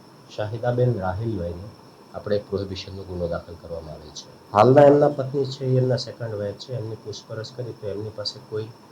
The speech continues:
આવી ઇન્ફોર્મેશન નથી, તેમ છતાં હજી એ તપાસનો વિષય છે. પણ એવું જાણવા મળ્યું કે એમના બાપુજી આર્મીમાં હતા. ત્યાં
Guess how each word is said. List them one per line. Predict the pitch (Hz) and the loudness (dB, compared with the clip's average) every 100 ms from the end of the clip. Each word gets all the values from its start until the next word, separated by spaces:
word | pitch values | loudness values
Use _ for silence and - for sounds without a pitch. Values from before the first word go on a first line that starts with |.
| - - 101 | -20 -20 -12
આવી | 101 104 | -8 -6
ઇન્ફોર્મેશન | 98 95 104 104 101 117 127 | -6 -8 -10 -10 -10 -10 -8
નથી, | 127 | -8
તેમ | - 117 110 | -8 -8 -8
છતાં | - - 113 | -10 -8 -6
હજી | 101 110 | -6 -8
એ | |
તપાસનો | 101 95 104 104 110 | -12 -6 -6 -6 -10
વિષય | 90 90 95 | -14 -14 -16
છે. | 92 - 151 - - - - - | -16 -16 -18 -20 -20 -20 -20 -10
પણ | 117 117 | -4 -2
એવું | 120 120 | 0 0
જાણવા | 110 117 123 | 4 6 6
મળ્યું | 123 127 131 | 6 4 2
કે | 120 | -2
એમના | 107 110 123 131 127 | -4 -6 -10 -12 -14
બાપુજી | - - 110 117 | -12 -12 -10 -10
આર્મીમાં | 120 95 98 104 104 107 - 87 | -8 -8 -8 -8 -8 -8 -10 -12
હતા. | 78 - - - | -12 -14 -4 8
ત્યાં | 131 147 147 139 | 10 12 10 6